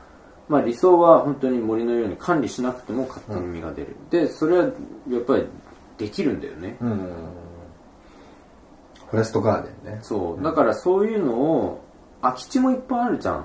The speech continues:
Speaker 1: 東京も大阪もさ、
Speaker 2: うん。
Speaker 1: 空き地とかはグレーゾーンの土地？
Speaker 2: うん。
Speaker 1: 誰が管理してるかちょっとわかんないけど、明らかに誰も管理してないみたいなさ。
Speaker 2: うん。うん。あるよ、いっぱい。
Speaker 1: だからそういうエッジの空間にどんどんどんどん、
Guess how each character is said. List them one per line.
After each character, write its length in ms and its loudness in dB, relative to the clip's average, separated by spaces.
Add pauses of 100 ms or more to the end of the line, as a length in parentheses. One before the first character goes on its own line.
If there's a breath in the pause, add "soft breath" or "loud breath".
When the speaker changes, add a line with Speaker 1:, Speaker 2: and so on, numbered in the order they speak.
(120)
Speaker 1:
東 260 0
京 140 2
も 360 -4
大 60 -6
阪 260 -10
も 120 -8
さ、 360 -4
Speaker 2:
う 40 -2
ん。 40 -2
Speaker 1:
空 120 -6
き 60 -16
地 120 -6
と 80 6
か 80 4
は 140 4
グ 140 0
レ 160 8
ー 40 6
ゾ 120 2
ー 40 0
ン 80 -4
の 60 -12
土 160 -12
地？ 260 -8 (240)
Speaker 2:
う 100 -6
ん。 60 -6 (320)
Speaker 1:
誰 280 8
が 80 0
管 280 2
理 80 -2
し 100 -6
て 80 0
る 60 -2
か 120 -4
ち 100 -6
ょ 20 -4
っ 40 -10
と 100 -2
わ 80 2
か 140 0
ん 40 -4
な 80 -6
い 40 -10
け 80 -2
ど、 300 -2 (180)
明 80 6
ら 100 6
か 140 2
に 160 0
誰 220 4
も 300 -4
管 240 -2
理 60 -6
し 100 -12
て 80 -12
な 120 -10
い 80 -14
み 60 -20
た 140 -18
い 40 -20
な 60 -20
さ。 200 -14
Speaker 2:
う 20 -6
ん。 40 -4
う 40 -4
ん。 100 -8 (1300 loud breath)
あ 100 6
る 120 -2
よ、 60 -8
い 20 -10
っ 20 -16 (140)
ぱ 100 -4
い。 40 -16 (440)
Speaker 1:
だ 80 -2
か 100 2
ら 40 4
そ 220 4
う 40 6
い 100 6
う 120 2
エ 160 2
ッ 40 -8
ジ 140 -4
の 140 0
空 200 -2
間 380 -2
に 220 -2
ど 160 4
ん 120 -2
ど 100 2
ん 60 -2
ど 140 2
ん 120 -4
ど 120 -4
ん、 340 -4